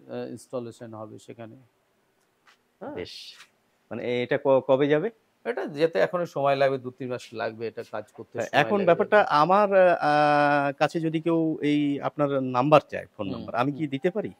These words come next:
Speaker 1: হ্যাঁ, কেন দেবেন না? আপনি লিখে দেবেন, কোনো অসুবিধা নেই।
Speaker 2: আচ্ছা। তো, আহ, স্যারকে আমি আন্তরিক ধন্যবাদ জানাচ্ছি যে
Speaker 1: আপনাদের,
Speaker 2: আপনি
Speaker 1: আমার দর্শক বন্ধুকেও জানাই।
Speaker 2: হুম,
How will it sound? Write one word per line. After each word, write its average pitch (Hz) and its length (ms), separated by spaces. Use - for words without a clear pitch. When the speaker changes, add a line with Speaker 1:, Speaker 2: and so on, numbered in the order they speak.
Speaker 1:
হ্যাঁ, 262 160
কেন 226 240
দেবেন 113 260
না? 104 140
আপনি 127 240
লিখে 151 260
দেবেন, 113 240
কোনো 127 200
অসুবিধা 113 420
নেই। 117 160
Speaker 2:
আচ্ছা। - 260
তো, 135 400
আহ, 131 120
স্যারকে 139 380
আমি 135 160
আন্তরিক 123 360
ধন্যবাদ 131 460
জানাচ্ছি 120 380
যে 220 60
Speaker 1:
আপনাদের, 117 440
Speaker 2:
আপনি 123 260
Speaker 1:
আমার 123 220
দর্শক 120 280
বন্ধুকেও 117 500
জানাই। 113 280
Speaker 2:
হুম, 175 200